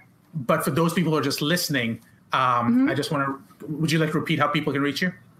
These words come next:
Speaker 2: Yeah, I mean, my, my email is C Campbell at dwayne morris dot com, and I'm fairly active on LinkedIn as well. Um, I try and post relevant articles. I do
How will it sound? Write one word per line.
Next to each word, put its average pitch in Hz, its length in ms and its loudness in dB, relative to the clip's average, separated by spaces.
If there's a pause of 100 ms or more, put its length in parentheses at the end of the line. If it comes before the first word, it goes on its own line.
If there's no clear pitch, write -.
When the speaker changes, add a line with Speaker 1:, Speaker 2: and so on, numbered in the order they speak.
(440)
Speaker 2:
Yeah, 269 320 4
I 247 100 4
mean, 269 180 4
my, 269 140 4
my 247 200 2
email 277 280 2
is - 80 0
C 247 180 -2
Campbell 226 320 2
at 202 80 -2
dwayne 202 240 0
morris 190 260 2
dot - 240 0
com, 196 240 2
and 185 80 2
I'm 202 140 0
fairly 294 300 2
active 220 280 0
on 196 100 4
LinkedIn 175 360 0
as 156 160 -4
well. 143 400 0
Um, 165 500 2
I 190 100 0
try 190 180 0
and 190 100 -2
post 185 220 -2
relevant 175 280 2
articles. 165 380 2
I 165 60 0
do 220 340 -2